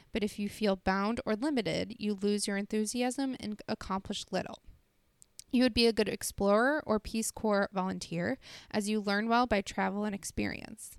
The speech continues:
You are a diligent student if interested in the subject, but you may fail in subjects to which you see no useful ends.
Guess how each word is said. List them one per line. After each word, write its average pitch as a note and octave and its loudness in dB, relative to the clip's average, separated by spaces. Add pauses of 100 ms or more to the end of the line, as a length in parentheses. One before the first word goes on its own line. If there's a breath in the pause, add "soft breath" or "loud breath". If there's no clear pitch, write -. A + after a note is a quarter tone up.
(460 loud breath)
You A3+ 4
are G#3 6
a G#3 2
diligent A3 0
student A3 0
if - -2
interested G3+ -4
in G3 -4
the F#3+ -4
subject, - -6 (100)
but G3+ -2
you G3+ -2
may G3+ 0
fail G3+ 0
in A3 -4
subjects F#3 -2
to G#3+ -4
which F#3 -2
you F3+ -2 (120)
see C#4 0
no C#4 4
useful G3+ 0
ends. - -4